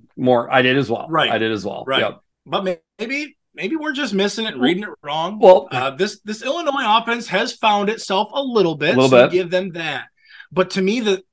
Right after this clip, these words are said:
Speaker 2: the streakiness and the up and down of what this team has been all year makes it so hard to actually trust what you see with it. Like, we know the defense is good when it wants to be good, but is it gonna wanna be good for four quarters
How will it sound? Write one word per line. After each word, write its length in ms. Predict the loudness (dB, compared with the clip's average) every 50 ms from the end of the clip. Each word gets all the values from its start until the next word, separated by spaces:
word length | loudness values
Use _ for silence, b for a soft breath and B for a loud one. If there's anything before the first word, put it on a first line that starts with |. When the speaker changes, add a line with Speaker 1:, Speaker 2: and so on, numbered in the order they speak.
| _
Speaker 2:
the 80 | -12 -10
streakiness 1040 | -8 -8 -8 -8 -8 -8 -8 -6 -4 -4 -4 -4 -6 -8 -8 -8 -10 -10 -14 -16 -12
and 200 | -10 -10 -10 -8
the 140 | -8 -6 -4
up 180 | -4 -4 -4 -6
and 120 | -8 -6 -4
down 320 | -2 -2 0 0 -2 -2
of 100 | -4 -2
what 160 | -4 -4 -4 -6
this 160 | -10 -12 -10
team 180 | -8 -6 -6 -6
has 100 | -6 -6
been 240 | -6 -4 -4 -2 -4
all 160 | -4 -6 -6
year 120 | -6 -6
makes 280 | -6 -6 -8 -10 -12 -14
it 80 | -16
so 260 | -14 -10 -8 -8 -8 -6
hard 340 | -6 -6 -6 -6 -8 -10 -12
to 140 | -10 -8 -6
actually 580 | -6 -6 -8 -10 -10 -10 -10 -10 -12 -14 -18 _ _ _ _ _ _ _
trust 720 | -12 -10 -6 -2 0 2 2 2 0 -2 -6 -12 -14 -16 -20 _ _ _ _ _ _ _
what 220 | -12 -10 -10 -10 -10
you 60 | -12
see 300 | -12 -8 -6 -4 -2 -2
with 180 | -4 -4 -8 -12
it. 120 | -14 -8
Like, 300 | -4 -4 -4 -4 -6 -10 _ _ _ _ _ _ _ _ _
we 140 | -2 0 2
know 200 | 4 4 4 4
the 80 | 4 2
defense 380 | 0 -2 -2 -2 -4 -4 -4
is 120 | -8 -4 0
good 260 | 2 2 2 2 0
when 140 | -2 -4 -6
it 100 | -4 -2
wants 240 | -2 -2 -2 -4
to 80 | -10 -12
be 140 | -12 -12 -12
good, 320 | -12 -12 -14 -14 -16 -20 _ _ _ _ _ _ _ _ _ _ -8
but 120 | -6 -6
is 140 | -4 -6 -6
it 80 | -6
gonna 160 | -6 -6 -6 -4
wanna 260 | -2 -2 -2 -2 -2
be 100 | -6 -6
good 220 | -4 -4 -4 -4
for 100 | -6 -10
four 200 | -10 -8 -8 -6
quarters 540 | -6 -8 -8 -10 -10 -14 _ -20 -20 -20 _